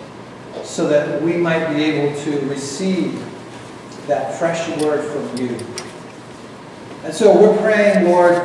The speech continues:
for, uh, any kind of scales to come off our eyes,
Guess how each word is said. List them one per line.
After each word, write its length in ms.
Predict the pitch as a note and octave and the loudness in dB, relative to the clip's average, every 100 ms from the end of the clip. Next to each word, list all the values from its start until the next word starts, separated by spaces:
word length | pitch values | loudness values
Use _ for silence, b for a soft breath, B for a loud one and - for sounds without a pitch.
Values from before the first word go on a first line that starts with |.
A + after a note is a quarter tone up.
| F3 | 2
for, 460 | D#3+ D#3 C#3+ D3+ - - - - - - | 6 8 8 4 -2 -4 -10 -12 -14 -4
uh, 540 | C#3+ C#3 C3+ C3 - - - - - - - - | 0 2 0 -2 -4 -8 -10 -12 -14 -16 -16 -10
any 260 | F3+ G3+ G3 | -2 0 2
kind 180 | G3 F3+ | 0 2
of 380 | E3 - - - | 2 -2 -6 -8
scales 580 | - - E3+ F3+ F#3 F#3 | -8 2 4 6 6 4
to 100 | - - | -2 -4
come 140 | F3 | 2
off 240 | F3 F3 | 6 6
our 160 | E3+ E3 | 4 2
eyes, 680 | D3+ D#3 D#3 D#3 D#3+ C#3+ | 4 4 4 4 4 0